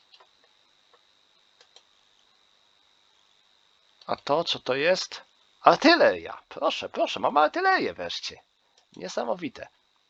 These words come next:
Niestety artyleria dopiero co wylądowała, więc ona się w tym momencie, e, przygotowuje i ona na,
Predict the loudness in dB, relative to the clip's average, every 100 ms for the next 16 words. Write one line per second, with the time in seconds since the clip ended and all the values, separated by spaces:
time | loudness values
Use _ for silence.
0 | _ _ _ -14 -8 -2 2 2 0 -4
1 | -2 -2 -2 -6 -2 -2 -4 -6 -6 -6
2 | -2 4 4 2 -12 -8 -6 -6 -10 -10
3 | -14 -12 -10 -4 -2 0 -2 _ _ -20
4 | _ _ _ -10 -10 -4 -4 -2 -2 -2
5 | -4 -6 -6 -8 -6 -2 0 -2 -4 -6